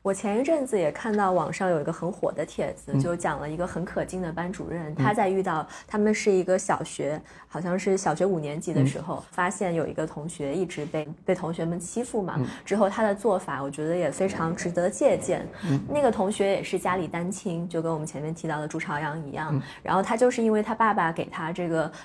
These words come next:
Speaker 1: 中午为了让他吃好一点，让他们出去吃，
Speaker 2: 嗯。
Speaker 1: 然后引起了别的同学觉得他不合群，
Speaker 2: 嗯。
Speaker 1: 然后开始欺负他。直到这个老师发现之后呢，他首先是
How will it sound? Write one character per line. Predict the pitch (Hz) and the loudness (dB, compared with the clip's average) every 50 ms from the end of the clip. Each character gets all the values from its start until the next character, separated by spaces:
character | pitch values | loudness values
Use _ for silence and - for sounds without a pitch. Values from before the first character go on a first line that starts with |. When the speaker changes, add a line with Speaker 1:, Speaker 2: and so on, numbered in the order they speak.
| - - | -8 -2
Speaker 1:
中 | - 202 208 | 0 2 4
午 | 214 185 160 | 4 4 4
为 | 170 185 | 4 4
了 | 180 | 4
让 | 185 190 180 | 4 2 0
他 | 202 202 | 0 -2
吃 | 190 - - - 220 214 | -4 -4 -2 -2 -2 -2
好 | - - 165 135 - | 0 0 0 0 0
一 | 151 180 | -2 -4
点， | 214 185 147 135 | -2 -4 -4 -4
让 | 143 156 | -6 -6
他 | 180 196 175 | -4 -4 -2
们 | 175 170 170 | -2 -4 -4
出 | 165 - - 220 | -4 -4 -6 -6
去 | 214 - 185 | -4 -4 -6
吃， | 160 - - - 143 139 | -6 -6 -8 -8 -8 -6
Speaker 2:
嗯。 | 135 | -2
Speaker 1:
然 | - - 143 | 0 2 2
后 | 147 156 | 2 0
引 | 151 151 156 156 | -2 -4 -6 -6
起 | - - | -6 -6
了 | 156 135 | -6 -4
别 | 135 147 139 | -4 -2 -2
的 | 143 151 | -2 -2
同 | - - 143 | -4 -8 -10
学 | 139 - - 143 | -8 -8 -8 -8
觉 | - 151 | -6 -6
得 | 147 151 | -6 -6
他 | 185 156 | -6 -6
不 | - 175 | -8 -10
合 | - - 156 | -8 -6 -6
群， | 165 - - - 147 139 170 165 | -6 -6 -6 -6 -6 -6 -2 0
Speaker 2:
嗯。 | 160 147 - - - | 2 2 0 0 -2
Speaker 1:
然 | 160 151 | -2 -2
后 | 151 | -2
开 | - - 170 | -4 -4 -6
始 | 185 147 | -6 -6
欺 | - - - 175 | -8 -6 -6 -6
负 | 180 - 160 | -4 -4 -8
他。 | 143 - 143 - - - - - - - - | -8 -6 -10 -10 -10 -14 -18 -18 -18 -16 -2
直 | - 190 | -2 4
到 | 185 214 214 | 6 6 6
这 | 214 226 | 6 6
个 | 220 208 | 4 6
老 | 196 156 151 | 6 4 4
师 | - - 185 | 2 0 -2
发 | - 214 208 | 0 0 0
现 | 214 - 240 214 190 | 0 0 0 0 0
之 | 196 - 208 214 - | 0 0 -2 2 4
后 | 247 226 202 | 4 4 4
呢， | 170 139 131 - - - - - - | 2 -2 -4 -6 -10 -14 -18 -16 -2
他 | - 190 | 0 2
首 | 196 202 165 | 4 4 4
先 | 160 - 175 180 190 | 4 2 2 2 2
是 | 202 - - 190 175 160 | 0 2 2 4 4 2